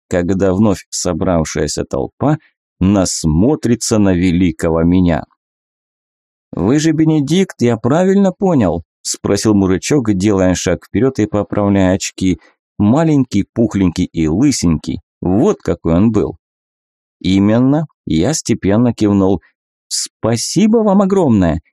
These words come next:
Я бывший владелец этого банка. Мы едва смогли очистить путь до выхода, и если бы не вы". Он замер, вытаращив глаза мне за спину.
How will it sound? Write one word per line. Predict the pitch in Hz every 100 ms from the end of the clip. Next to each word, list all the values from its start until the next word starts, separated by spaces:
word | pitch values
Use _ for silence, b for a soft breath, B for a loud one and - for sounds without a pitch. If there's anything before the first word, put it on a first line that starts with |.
| -
Я | 101 113
бывший | 90 139 165 - 117
владелец | 104 98 110 104 -
этого | 95 104 120
банка. | 131 170 101 - - -
Мы | - 95 95
едва | 90 73 82 113
смогли | - 92 101 95
очистить | - 113 - 98 -
путь | 113 92
до | 98
выхода, | 123 175 123 104 101 B B -
и |
если | 131 117 151 - 110
бы | 90 104
не | 90 82
вы". | 104 185 - _ _ _ _ _ _ -
Он | 208 214
замер, | 165 220 190 170 -
вытаращив | 101 127 196 - 156 151 - 131 110
глаза | 104 107 95 113 101
мне | 101 104
за | 101 101
спину. | 78 - 82 76